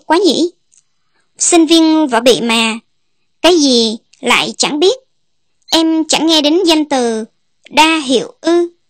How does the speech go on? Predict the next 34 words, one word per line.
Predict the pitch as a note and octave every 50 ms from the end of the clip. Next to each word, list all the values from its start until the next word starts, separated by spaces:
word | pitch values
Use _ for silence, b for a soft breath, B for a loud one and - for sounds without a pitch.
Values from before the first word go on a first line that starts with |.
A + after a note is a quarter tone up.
| _ _ _ _ _ _ _ _ _
Danh | D4 C#4+ D#4+ D#4+ D#4+ D4+
từ | D#4 C4+ A3+
ấy | - B3 C4+ D#4 F4+ G#4 C#4+
để | A3+ A3+ -
chỉ | - - - - C#4+
vào | D4 D#4 C#4+ B3 A#3 A#3 A#3
sinh | - - D#4+ D#4
viên | D4 E4 D#4+ C#4
võ | A#3 F#3+
bị | - C4+ B3+ -
đấy." | - C4 C#4+ F4+ B4 C5 - _ _ _ _ _ _ _ _ _ _ _ _ _ _ _ _ _ _ _ _ _ _ _ _ _ _ -
Bên | - E4+ E4+
ngoài | E4 D#4 C4+ B3 A#3+ A#3 A3+ A3
bước | A3+ D#4+ A#4 - -
vào | C#4 B3 A3+ A3+ A3 A3 A3
vài | G#3 A#3+ A3+ A3 A3
ba | A3 D4 D#4+ E4 D#4+ D#4 D#4 D#4
lõi | B3 A3+ - D4
tỳ, | - _ C#4 B3 A3 G#3+ G#3 G3+ A3+ G#3+ - _ _
vui | C#4 E4 E4 D#4
vẻ, | C4 C4 F#3+ - -
nhanh | D#4+ E4 E4+ D#4+ D#4 D#4+ D#4
nhẹn. | C#4+ B3+ - - - _ _ _ _ _ _ _ _ _ _ _ _ _ _ _ _
Nàng | - B3+ B3 A#3 A3+
hỏi, | G3 A3 F#3+ - C#4 E4+ G4 G4 _ _ _ _ _ _ _ _ _ _ _ _ _ _
"Sao | - - - E4+ E4 E4 E4 D#4+ D#4 D#4 D#4 D4+
lại | D4 C4 - -
có | - E4 E4+
mấy | E4 F4+ F4+
ông | - D#4+ D#4+
nhỏ | D4 B3+ - - -
thế | - E4+ F4 G4+
hở | E4+ C4+ A3
anh?" | A3 C4 D#4+ D#4+ E4